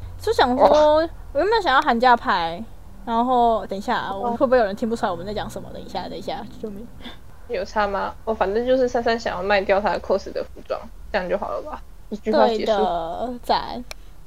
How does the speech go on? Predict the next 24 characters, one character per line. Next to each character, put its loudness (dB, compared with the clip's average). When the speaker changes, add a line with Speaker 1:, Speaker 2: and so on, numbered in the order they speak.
Speaker 1:
我 0
原 2
本 0
是 -2
想 2
要， 4
就 -6
是 8
我 -4
上 4
学 4
期 2
被 6
微 2
积 -4
分 -2
折 -2
腾 -6
完， -10
然 -2
后 4
寒 0
假 4
要 2